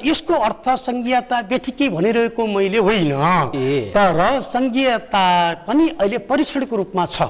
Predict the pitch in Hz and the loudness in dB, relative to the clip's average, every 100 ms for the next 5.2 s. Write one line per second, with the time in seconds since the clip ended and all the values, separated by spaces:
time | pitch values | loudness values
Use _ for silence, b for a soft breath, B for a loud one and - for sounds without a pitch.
0 | - B B B - - 160 180 180 - | -4 B B B -2 0 2 2 2 2
1 | 302 330 311 294 294 - 233 240 196 277 | 2 2 2 0 0 -2 0 2 2 2
2 | 294 170 156 196 202 175 156 139 - - | 2 2 2 2 2 2 2 0 -4 -4
3 | 185 254 294 370 202 151 135 131 135 113 | -2 2 0 0 0 2 0 0 0 0
4 | 107 107 107 101 110 98 165 190 135 123 | -2 -2 -4 -4 -4 0 -2 -2 -12 -12
5 | 117 143 | -16 -20